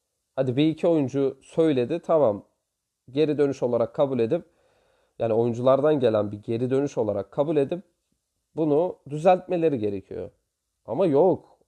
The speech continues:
abi, yıllar oldu. Oyuncular kaç kere söylüyor bunu? Kaçtır söylüyorlar işte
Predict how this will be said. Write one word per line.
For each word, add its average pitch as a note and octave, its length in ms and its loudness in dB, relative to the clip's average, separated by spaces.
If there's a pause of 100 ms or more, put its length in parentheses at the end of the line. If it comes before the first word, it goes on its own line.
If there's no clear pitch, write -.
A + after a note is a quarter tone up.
(100)
abi, C3 440 -2 (500)
yıllar A#2+ 400 2
oldu. D3+ 520 -2 (460)
Oyuncular B2 520 -2
kaç - 300 -2
kere F#3 200 0
söylüyor G#2 480 -4
bunu? A2+ 300 -6 (120)
Kaçtır C3+ 480 -2
söylüyorlar G2+ 560 -4 (200)
işte - 300 -12